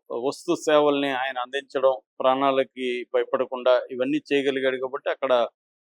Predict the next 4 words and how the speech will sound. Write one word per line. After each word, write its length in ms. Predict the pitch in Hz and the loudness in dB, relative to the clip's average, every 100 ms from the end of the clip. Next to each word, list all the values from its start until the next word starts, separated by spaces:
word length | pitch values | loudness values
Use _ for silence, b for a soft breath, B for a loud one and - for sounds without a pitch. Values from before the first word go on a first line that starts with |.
| _ - | _ 2
వర్మకైతే 640 | 135 151 180 180 156 156 | 4 4 2 2 2 2
పిఠాపురంలో 580 | - 139 135 135 131 127 | 0 2 2 2 -2 -6
మంచి 300 | 120 117 - - | -6 -12 -10 -2
పేరుంది. 420 | 131 131 127 | 0 0 -4